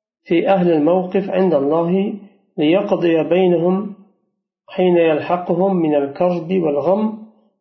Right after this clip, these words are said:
ما لا يطيقون، فيذهبون إلى آدم فنوح فإبراهيم فموسى فعيسى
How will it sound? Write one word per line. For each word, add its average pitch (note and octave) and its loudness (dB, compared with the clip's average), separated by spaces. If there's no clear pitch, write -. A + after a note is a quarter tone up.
ما F#3 4
لا F3+ 2
يطيقون، E3 0
فيذهبون D#3+ 0
إلى D#3+ 0
آدم D#3+ 0
فنوح E3 0
فإبراهيم D3+ 0
فموسى E3 -2
فعيسى F3+ 0